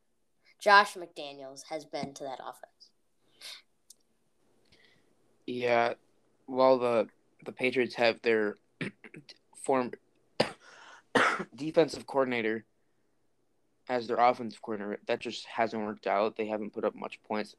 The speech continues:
Speaker 2: I think in the last two weeks they put up twenty-four points. Last week they put up s-, seventeen and seven in week one.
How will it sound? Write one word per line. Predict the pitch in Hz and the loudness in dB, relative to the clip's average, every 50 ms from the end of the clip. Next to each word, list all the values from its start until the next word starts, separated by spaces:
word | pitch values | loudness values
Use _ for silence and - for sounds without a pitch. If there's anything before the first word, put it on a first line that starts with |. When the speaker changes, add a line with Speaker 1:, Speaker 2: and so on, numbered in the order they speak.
| - | -10
Speaker 2:
I | 127 | -6
think | 113 - 127 120 117 117 | -4 -2 -2 -2 -2 -2
in | 117 | -2
the | 117 | 0
last | 113 117 120 120 117 - | 4 6 6 6 4 2
two | - 120 | 0 0
weeks | 117 107 110 | 0 0 0
they | 110 110 | -2 -4
put | - 113 104 | -4 -2 -4
up | 104 - _ | -4 -4 _
twenty-four | - - - 117 107 98 95 - - 101 98 | -12 -10 -6 -4 -4 -4 -4 -4 -4 -6 -6
points. | - _ - 104 101 104 101 - - - _ _ _ _ _ _ _ | -6 _ -4 -4 -2 -2 -4 -6 -10 -18 _ _ _ _ _ _ _
Last | 113 117 117 110 - - | 6 8 8 8 6 2
week | 113 107 | -6 -6
they | - 104 | -6 -8
put | 104 - 107 | -8 -8 -8
up | 104 101 - | -10 -10 -10
s-, | - - - - - _ _ _ _ | -10 -14 -16 -16 -18 _ _ _ _
seventeen | - - 113 107 107 104 104 107 107 104 98 | -6 -4 -4 -2 -4 -4 -6 -6 -6 -6 -6
and | 95 90 85 | -8 -10 -12
seven | - - - 92 95 95 95 | -12 -8 -6 -6 -6 -6 -8
in | 92 92 | -10 -10
week | 92 87 - - - | -12 -14 -16 -18 -20
one. | - - | -20 -20